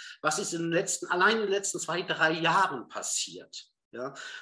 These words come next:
wir haben dieses Corona gehabt, wir haben jetzt diese, diese Kriegsgeschichte, jetzt kommen diese ganzen Preise,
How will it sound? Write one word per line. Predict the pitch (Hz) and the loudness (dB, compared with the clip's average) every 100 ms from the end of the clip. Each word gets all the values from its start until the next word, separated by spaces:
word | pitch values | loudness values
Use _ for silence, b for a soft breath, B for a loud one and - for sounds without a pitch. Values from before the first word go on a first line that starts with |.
| - | -4
wir | 170 170 | -2 0
haben | 185 | -2
dieses | 175 151 147 | -2 -2 -4
Corona | - 156 160 165 147 | -4 -2 2 2 2
gehabt, | 123 123 | 0 0
wir | 143 151 | 2 2
haben | 165 | 2
jetzt | 151 - | 0 -6
diese, | 175 151 147 143 | -10 -8 -8 -10
diese | - 151 135 | -10 -8 -8
Kriegsgeschichte, | - 190 180 - - 117 127 - 143 | -4 -2 -2 -4 -6 -6 -6 -6 -6
jetzt | - | -4
kommen | 160 165 | -4 -4
diese | 151 147 | -6 -8
ganzen | - 147 143 147 139 - | -2 -2 -2 -6 -10 -8
Preise, | - 156 160 156 143 104 | 0 4 4 4 -2 -8